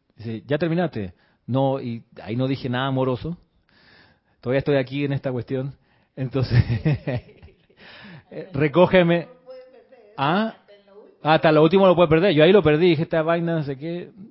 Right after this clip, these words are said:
Entonces, pero bueno, cuando yo estoy así, ah, mi entorno ha entendido que no tiene que estar preguntando, "¿Cómo estás? ¿Cómo te sientes? ¿Qué te pasa? ¿Por qué tienes esa cara?". Porque no es el momento, ¿no? Porque ahí sí muerdo. Entonces, me subí al carro y, "Gracias, Dios mío, que no tuve que tomar taxi, me vinieron a buscar, qué bueno".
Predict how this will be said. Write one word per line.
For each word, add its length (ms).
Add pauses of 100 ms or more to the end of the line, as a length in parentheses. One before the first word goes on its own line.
(400)
Entonces, 400 (220)
pero 180
bueno, 320 (1080)
cuando 240
yo 100
estoy 180
así, 400 (340)
ah, 200
mi 480
entorno 440
ha 60
entendido 480
que 80
no 120
tiene 180
que 80
estar 220
preguntando, 520
"¿Cómo 200
estás? 280 (140)
¿Cómo 160
te 100
sientes? 320
¿Qué 120
te 100
pasa? 280
¿Por 120
qué 60
tienes 220
esa 120
cara?". 360
Porque 340 (260)
no 160
es 40
el 60
momento, 420
¿no? 160
Porque 180
ahí 120
sí 240
muerdo. 500
Entonces, 400 (920)
me 100
subí 200
al 100
carro 480
y, 60
"Gracias, 500
Dios 120
mío, 220
que 80
no 80
tuve 120
que 60
tomar 260
taxi, 320
me 200
vinieron 200
a 80
buscar, 280
qué 120
bueno". 340